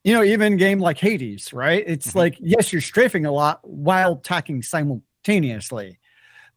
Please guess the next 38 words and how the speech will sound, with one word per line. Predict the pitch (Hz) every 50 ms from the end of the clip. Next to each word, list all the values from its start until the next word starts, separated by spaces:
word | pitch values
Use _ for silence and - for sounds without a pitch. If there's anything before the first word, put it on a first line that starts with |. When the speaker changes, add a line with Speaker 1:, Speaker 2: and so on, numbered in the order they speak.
| _ _ _ -
Speaker 1:
Those | 202 254 330 285 -
kind | 311 311 285
of | 202
games | 202 254 247 208 165
I | 185 185
can | - 185 160 143
deal | 170 190 147 123
with. | 123 - 104 - _ _ _ _ _ _ -
Speaker 2:
Yeah. | 127 123 101 -
Speaker 1:
But | 156 151 170 214 202 185 - _ _ _ _
to | - - 170
your | 226 294 262
point, | - 180 175 165 165 185
in | 185 165
a |
game | 151 170 180 180 190 190 180 175 160 139 _ -
like | - 160 135 -
the | 135
Souls | - - 247 269 269 214
games, | 175 170 160 160 170 156 -
where | 147 156 156
it's, | 147 - -
like, | 165 143 98
not | 120 127 165 185 196 - -
just | 180 180 160 - -
kind | - 151 156 160
of | 170 160 - - - _ _
really | - 254 349 381 294
mindlessly | 196 175 165 185 190 202 208 185 - - - 151 135
rolling | 127 180 190 170 160 151 143
or | 151 139
strafing | - - - - 160 143 - - 135
out | 151 156 151
of | 117
the | 113
way, | 123 180 190 135 127
it's, | 127 113 - - - _ - - - - - - _ -
you | 170 170 185